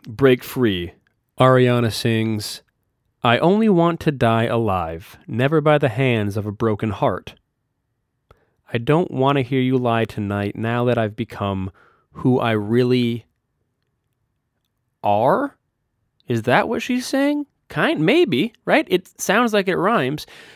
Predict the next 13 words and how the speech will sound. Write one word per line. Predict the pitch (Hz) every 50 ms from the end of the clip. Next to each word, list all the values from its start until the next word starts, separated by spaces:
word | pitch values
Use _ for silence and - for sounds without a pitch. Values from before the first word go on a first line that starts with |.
| - _
Uh, | - 160 151 147 143 143 135 - - - _ _ _ _ _ _ _ _ _ _ -
"I | 139 139 143
only | 170 185 208 202 196
want | 190 185 185 185 -
to | - 147
die | 139 139 139 139 139 131
alive." | 123 117 117 120 123 127 127 110 95 95 95 107 120 - - - _ _ _ _ _ _ _ _ _ _ _ _ _ _ _ _ _ _ _ _ _ _ _ _ _ _ _ _ _ _ _ _ _ _ _
Well, | 156 160 160
that | 185 196 185 -
just | 165 143 -
doesn't | - 120 110 107 117 -
make | 120 117 123 -
sense. | - - 285 339 262 - - - - - - -